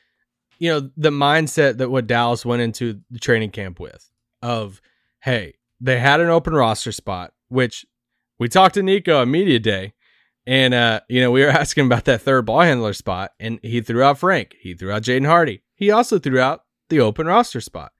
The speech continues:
And Stein, when he tweeted that out, he was saying Dallas went into training camp, they had an open roster spot, but they wanted to give the chance for non-Luka Dinwiddie point guard minutes to some of the other guys on the roster.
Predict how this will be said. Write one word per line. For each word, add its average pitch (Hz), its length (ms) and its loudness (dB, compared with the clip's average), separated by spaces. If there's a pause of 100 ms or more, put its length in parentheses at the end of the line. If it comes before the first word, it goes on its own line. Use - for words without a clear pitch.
(400)
And 139 360 0
Stein, 160 520 0
when 131 140 2
he 139 100 0
tweeted 143 420 -2
that 151 160 4
out, 90 300 -6
he 120 140 -6
was 120 100 -6
saying 113 300 -2
Dallas 120 340 2
went 143 120 2
into 147 140 -2
training 107 300 -4
camp, 95 280 -10 (240)
they 110 80 -4
had 120 120 2
an 143 60 2
open 147 220 2
roster 110 320 0
spot, 92 440 -10
but 107 80 -14
they 120 120 0
wanted 139 240 -2
to 151 60 -2
give 135 320 -2 (220)
the 131 100 -4
chance 123 380 -4
for 113 280 -10 (320)
non-Luka 135 920 2
Dinwiddie 123 520 0 (160)
point 151 240 0
guard 120 220 2
minutes 113 440 -2
to 123 140 -8
some 123 180 -4
of 120 60 -2
the 117 120 2
other 110 160 0
guys 104 320 -4
on 104 80 -6
the 107 100 -6
roster. 151 460 -2